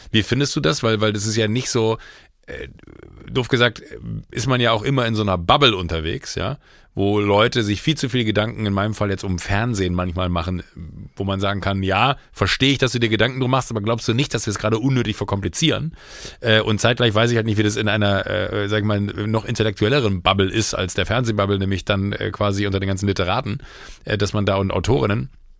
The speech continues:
dass man dann da steht, äh, und sich denkt, Ja, ich verstehe, dass du die Meinung hast,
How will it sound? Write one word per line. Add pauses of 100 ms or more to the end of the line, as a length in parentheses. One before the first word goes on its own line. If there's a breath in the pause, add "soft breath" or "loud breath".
(440)
dass
man
dann
da
steht, (360 loud breath)
äh,
und
sich
denkt, (240)
Ja,
ich
verstehe,
dass
du
die
Meinung
hast,